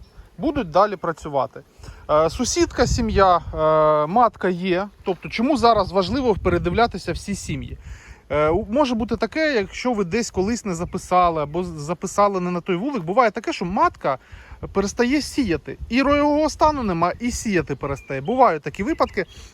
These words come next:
Ми від таких маток позбавляємось. Тобто я роблю собі помітки, е, завтра, післязавтра матку прибираємо, даємо їм маточник, які ось у нас маточки виводяться, і все, і забуваємо за це, не жалійте цих маток, яка б вона гарна не була.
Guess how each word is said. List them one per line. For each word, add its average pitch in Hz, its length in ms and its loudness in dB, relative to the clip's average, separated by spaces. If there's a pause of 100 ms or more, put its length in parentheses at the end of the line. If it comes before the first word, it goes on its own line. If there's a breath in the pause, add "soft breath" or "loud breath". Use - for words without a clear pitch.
Ми 254 160 2
від 294 120 -2
таких 208 260 -4
маток 233 340 -2
позбавляємось. 160 800 0
Тобто 147 240 -8
я 190 160 2
роблю 165 240 0
собі 185 240 -8
помітки, 320 500 -2 (380 loud breath)
е, 170 340 2 (240)
завтра, 208 360 2
післязавтра 175 640 0
матку 170 300 0
прибираємо, 269 580 0
даємо 202 380 0
їм 165 80 -2
маточник, 262 640 -4 (100)
які 226 340 -6
ось 196 240 -4
у 202 40 -10
нас 196 200 -4
маточки 202 400 -2
виводяться, 180 560 -4 (280 loud breath)
і 254 100 0
все, 302 400 -2
і 233 60 0
забуваємо 220 640 2
за 208 140 -6
це, 233 400 0
не 208 280 0
жалійте 233 480 -2
цих - 260 -10
маток, 185 540 0
яка 180 260 0
б 214 40 -2
вона 202 200 0
гарна 190 300 2
не 180 100 -2
була. 160 260 -4